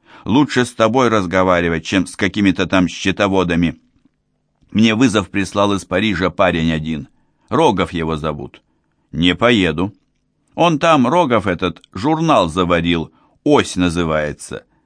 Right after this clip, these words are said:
Стихи, проза. А в журнале кто? Рогов да Колодный, да Рубинчик, да опять Рогов. Это же срам один.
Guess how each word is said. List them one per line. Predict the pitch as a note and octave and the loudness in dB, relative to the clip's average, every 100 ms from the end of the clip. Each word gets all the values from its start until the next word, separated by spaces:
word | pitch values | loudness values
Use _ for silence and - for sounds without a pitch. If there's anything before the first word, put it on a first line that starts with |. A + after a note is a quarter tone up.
| _ | _
Стихи, | - - G#3 - D3+ D3+ | -16 -4 -4 -2 -2 -2
проза. | - A2 A#2+ A2 A2 A2 _ _ _ _ _ - | -2 0 0 0 -4 -8 _ _ _ _ _ -10
А | - C3 | -2 0
в | |
журнале | D3+ E3+ D#3 A#2 G2+ | 2 2 4 4 2
кто? | F#2 - F3 G3+ _ _ _ _ _ | -2 -2 -2 -4 _ _ _ _ _
Рогов | F#2 D3+ A3+ G3 B2+ | 0 2 2 2 0
да | F#2+ C#3+ | 0 -2
Колодный, | E3+ G3+ E3 A#2+ A2 A#2 A#2+ | 0 0 2 2 2 2 0
да | G#2 E3+ | 0 0
Рубинчик, | F#3 B2+ G#2+ G2+ - A2 | 0 2 2 2 0 -4
да | G#2+ E3+ | -2 -2
опять | F3 G#2+ F#2+ G2 | 0 0 0 0
Рогов. | F#2+ F2+ F#2+ G#2 - _ _ - | -2 -2 -2 -6 -10 _ _ -4
Это | F2 G#2 A2+ | -2 0 0
же | A2+ A#2 | 0 -2
срам | - C#3 C3 G#2+ | -2 0 2 2
один. | G#2 F2+ G2 E2 | 2 0 0 0